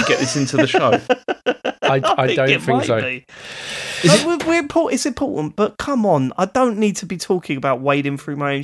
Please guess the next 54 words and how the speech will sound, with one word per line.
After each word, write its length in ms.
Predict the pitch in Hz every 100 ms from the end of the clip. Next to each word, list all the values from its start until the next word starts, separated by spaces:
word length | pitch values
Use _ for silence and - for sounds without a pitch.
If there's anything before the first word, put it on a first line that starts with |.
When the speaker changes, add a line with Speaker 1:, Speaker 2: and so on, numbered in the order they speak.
| -
Speaker 4:
Well, 140 | 180 185
Speaker 3:
shit. 180 | 143 110
Speaker 4:
yeah, 120 | 104 82
but, 160 | - - -
but, 140 | - -
but 180 | - - -
Speaker 2:
Right, 360 | 165 139 180
Banana 300 | - 175 175
Man. 320 | 156 131 113 113
Hi 240 | 135 185 196
Speaker 4:
Thank 160 | 143
Speaker 2:
all, 60 | 139
Speaker 4:
you. 40 | 160
Speaker 2:
enjoyed 280 | - 185
last 220 | 180 175 180
week's 120 | 151
show, 220 | 160 127
but 120 | 120
I 20 |
have 120 | 135 -
two 140 | 165
bits 180 | 147 -
of 80 | 131
feedback. 260 | 165 131
Speaker 3:
Sorry, 180 | 196 151
Kim. 160 | 151 170
Speaker 2:
One, 320 | 120 143 - _ - _ -
can 180 | 196
I 60 | 240
ask 220 | 214 180
Sean 640 | - 185 135 110 127 151 - -
to 100 | 143
take 180 | 160
a 80 | 143
stronger 420 | 143 - 180 190
line 360 | 180 156 127 131
on 180 | 156 131
Dave's 400 | 156 151 147 135
wrong 300 | 135 160 156
opinions 480 | 143 147 139 131 135
on 100 | 127
Metroid 460 | 135 - 139 139
Prime? 380 | - 139 113 104 - - -
James 280 | - 175 202
will 80 | 175
just 220 | 175 -
get 140 | 151
Speaker 3:
Ugh. 60 | 131
Speaker 2:
wound 260 | 151 151 143
up 140 | 135
and 80 | 131
not 120 | 135 -
advocate 520 | 127 123 160 120 -
well. 320 | 110 101 -